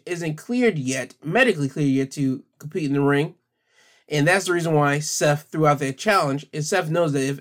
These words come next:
Edge accepts, Seth will have an advantage. But Edge does say that he's on his way to being a hundred percent, and he wants to call out Seth Rollins right now to just fight. Once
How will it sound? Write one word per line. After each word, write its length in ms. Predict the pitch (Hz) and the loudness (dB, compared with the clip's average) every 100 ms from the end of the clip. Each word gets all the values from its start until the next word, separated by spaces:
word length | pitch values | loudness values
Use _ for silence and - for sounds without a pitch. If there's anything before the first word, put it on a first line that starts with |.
| - | -4
Edge 240 | 165 156 | -2 -2
accepts, 600 | 139 - 269 208 - - _ _ _ _ - | -2 -2 0 0 -2 -16 _ _ _ _ -6
Seth 260 | - 196 | 0 2
will 100 | 160 | 4
have 180 | 165 147 | 4 4
an 60 | 139 | 2
advantage. 680 | 123 180 185 127 - - _ _ _ _ _ _ _ | 2 2 2 -2 -14 -20 _ _ _ _ _ _ _
But 120 | 135 | -2
Edge 300 | - 196 185 | 2 2 4
does 200 | 156 220 | 4 4
say 140 | - 170 | 2 2
that 140 | 147 | 0
he's 200 | 156 208 | 0 -2
on 180 | 151 156 | 0 0
his 120 | 147 | 2
way 240 | 139 180 190 | 2 4 2
to 140 | 165 | 2
being 500 | 135 156 196 151 131 | -8 -4 -2 -2 -4
a 120 | - | -4
hundred 260 | 165 160 139 | 0 0 0
percent, 560 | 131 143 - 170 - _ _ _ _ | -2 -4 -4 -4 -6 _ _ _ _
and 100 | 156 | 2
he 60 | |
wants 220 | 165 185 151 | 4 4 0
to 60 | |
call 280 | - 165 143 | 0 2 4
out 260 | 143 139 - | 4 0 -2
Seth 240 | 185 156 | -2 0
Rollins 280 | 147 147 139 | 2 2 2
right 120 | 139 | 2
now 200 | 139 139 | 2 0
to 100 | 139 | -4
just 320 | 135 143 - - _ | -4 -4 -6 -14 _
fight. 480 | - 196 190 - _ _ _ _ _ _ _ _ _ _ _ | -4 0 0 -2 _ _ _ _ _ _ _ _ _ _ _
Once 720 | 131 147 240 370 359 - - | -2 2 4 4 0 -8 -10